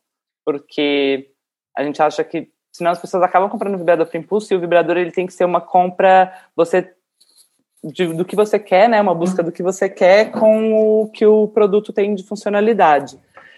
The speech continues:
Então, por isso mesmo, a gente resolveu fazer com todos os itens que vão chegar agora, início de dezembro. E aí você pode escolher como você escolheria na pente nova ponto com. É um site separado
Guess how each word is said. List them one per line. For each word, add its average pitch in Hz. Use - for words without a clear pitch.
Então, 170
por 180
isso 185
mesmo, 190
a 190
gente 185
resolveu 180
fazer 180
com 185
todos 180
os 190
itens 180
que -
vão 170
chegar 160
agora, 156
início 147
de 151
dezembro. 151
E 131
aí 139
você 147
pode 156
escolher 143
como 147
você 143
escolheria 143
na 143
pente 143
nova 139
ponto 143
com. 127
É 127
um 123
site 131
separado 147